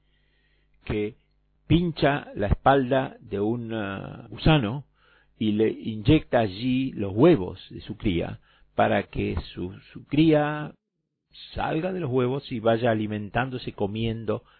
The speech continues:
lentamente al gusano. O también el parásito del cual hablamos, ah, hace muy poco, parásito que en,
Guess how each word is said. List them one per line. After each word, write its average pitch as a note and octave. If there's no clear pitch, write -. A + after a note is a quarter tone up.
lentamente G#2
al -
gusano. F2
O F#3
también B2+
el C#3
parásito A2
del F2
cual F2
hablamos, F2+
ah, -
hace -
muy G#2
poco, B2+
parásito A2
que A2+
en, G#2